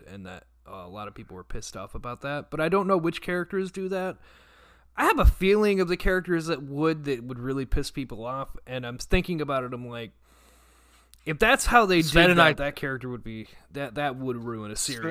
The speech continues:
Speaker 1: series. <laughs>
Speaker 2: Sven and I have discussed this about, because it, ugh. I can't say anything 'cause you don't know, and I'm not gonna spoil it 'cause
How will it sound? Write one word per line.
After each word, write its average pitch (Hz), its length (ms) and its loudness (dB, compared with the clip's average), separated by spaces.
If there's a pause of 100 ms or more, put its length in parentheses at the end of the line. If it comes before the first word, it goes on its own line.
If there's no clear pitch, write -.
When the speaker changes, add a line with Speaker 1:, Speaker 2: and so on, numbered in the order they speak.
Speaker 1:
series. - 240 8
<laughs> - 1200 -12
Speaker 2:
Sven 175 260 4
and 175 160 6
I 170 80 10
have 156 80 2
discussed 147 500 0
this 117 420 -10 (640)
about, 139 340 -2
because 139 500 -6
it, 151 200 -4
ugh. 170 880 2 (920)
I 143 80 4
can't 160 220 2
say 190 200 8
anything 185 400 4
'cause 151 160 0
you 165 100 0
don't 175 220 6
know, 180 460 6
and 151 120 0
I'm 165 60 0
not 175 180 0
gonna 165 140 -6
spoil 185 380 0
it 156 120 0
'cause 156 240 -2